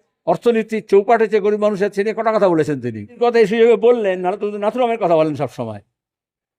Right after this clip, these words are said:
কিন্তু উনি কি গান্ধীজি চতুর্থবাদ হতে চাইছেন? গান্ধী চতুর্থবাদ তো চোখ, কান আর মুখ বন্ধ করার বাঁধের কথা বলেছিলেন। এনার তো হৃদয় বন্ধ হয়ে গিয়েছে, এনার হৃদয় কাঁদে না, মণিপুরের জন্য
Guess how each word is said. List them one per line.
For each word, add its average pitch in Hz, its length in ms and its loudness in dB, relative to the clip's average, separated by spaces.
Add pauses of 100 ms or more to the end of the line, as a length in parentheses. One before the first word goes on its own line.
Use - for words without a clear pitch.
(220)
কিন্তু 214 200 0
উনি 226 160 0
কি 240 140 4
গান্ধীজি 214 360 -4
চতুর্থবাদ 247 480 2
হতে 269 200 -2
চাইছেন? 180 260 -6 (2250)
গান্ধী 190 280 0
চতুর্থবাদ 247 380 0
তো 247 40 4 (140)
চোখ, 240 180 4 (920)
কান 226 220 2 (260)
আর 190 60 0 (100)
মুখ 247 100 2 (100)
বন্ধ 233 140 2 (100)
করার 226 220 4
বাঁধের 208 260 2
কথা 180 140 2
বলেছিলেন। 139 440 -4 (580)
এনার 226 240 2
তো 240 80 2
হৃদয় 262 300 4
বন্ধ 208 220 0
হয়ে 143 160 -4
গিয়েছে, - 220 -14 (1600)
এনার - 200 2
হৃদয় 233 220 4
কাঁদে 254 220 0
না, 156 60 -8 (720)
মণিপুরের 233 400 2
জন্য 233 120 2